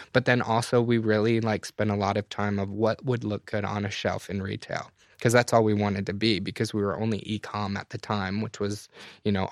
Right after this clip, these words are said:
our Good Die Young website. So we really, really spent a lot of time. And then it was kind of going back to the board,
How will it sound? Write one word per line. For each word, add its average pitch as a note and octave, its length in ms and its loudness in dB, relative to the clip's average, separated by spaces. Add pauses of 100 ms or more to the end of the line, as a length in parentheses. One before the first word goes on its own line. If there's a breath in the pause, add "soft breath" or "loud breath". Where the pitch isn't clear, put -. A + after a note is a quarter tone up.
our G#2 160 4
Good G#2 200 0
Die F#2+ 140 0
Young G2 220 -2
website. - 520 -4 (640 loud breath)
So G#2 160 2
we G#2 120 4
really, A2 380 4
really G#2 300 2
spent G2+ 320 0
a F#2+ 40 0
lot G2 200 -2
of G2+ 160 -10
time. A2+ 640 0
And A#2 120 4
then A2+ 120 2
it G#2 100 -4
was B2 140 0
kind G#2+ 260 -2
of G#2 100 -6
going G#2+ 300 0
back G#2 320 -2
to G2+ 340 0
the G#2 200 -4
board, A2+ 520 0